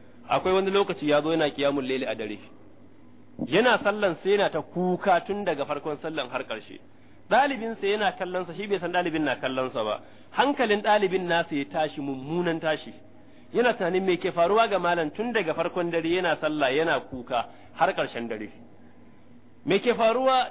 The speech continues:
da suka yi sallan asuba suka dawo, sai yake tambayan ɗalibin nasa. Eh, afwan, sai ɗalibinsa ke tambayansa, "Malam, me yasa kake ta wannan kuka ne?"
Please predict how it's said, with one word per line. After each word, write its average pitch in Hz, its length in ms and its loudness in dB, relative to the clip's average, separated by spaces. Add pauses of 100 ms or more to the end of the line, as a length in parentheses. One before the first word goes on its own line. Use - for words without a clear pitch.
da 185 100 -6
suka 254 220 -6
yi 214 100 -2
sallan 220 320 -4
asuba 185 320 -2
suka 196 200 -8
dawo, 160 220 -2
sai 180 100 -4
yake 175 160 -10
tambayan 143 320 -4
ɗalibin 123 400 -6
nasa. 107 320 -12 (400)
Eh, 151 80 6
afwan, 175 360 4
sai 170 100 -6
ɗalibinsa 170 400 2
ke 135 100 -4
tambayansa, 127 520 -6 (300)
"Malam, 240 320 2
me 214 100 2
yasa 226 140 0
kake 202 200 -4
ta 180 80 0
wannan 180 260 0
kuka 143 340 -4
ne?" 110 140 -10